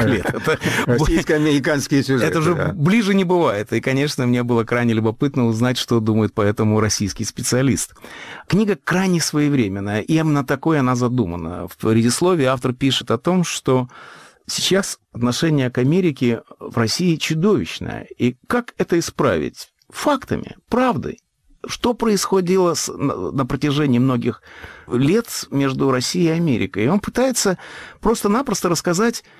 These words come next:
Speaker 1: о судьбах р-, российско-американских отношениях, о том, как это всё происходило. Причём не только последние там одно-два поколения, а на протяжении всего времени существования Америки.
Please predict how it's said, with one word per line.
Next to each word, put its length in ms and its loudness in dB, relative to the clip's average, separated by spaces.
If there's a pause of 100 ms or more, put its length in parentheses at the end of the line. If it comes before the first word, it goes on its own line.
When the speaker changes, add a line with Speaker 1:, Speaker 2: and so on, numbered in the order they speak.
(120)
Speaker 1:
о 140 -2
судьбах 580 0
р-, 140 -4 (220)
российско-американских 1200 0
отношениях, 840 0
о 60 -2
том, 220 0
как 260 -4
это 140 -2
всё 200 -2
происходило. 800 0
Причём 340 -2
не 80 2
только 320 -2
последние 560 0
там 220 -2 (440)
одно-два 760 0
поколения, 760 0
а 80 -2
на 100 -2
протяжении 640 2
всего 380 0
времени 360 2
существования 880 0
Америки. 680 0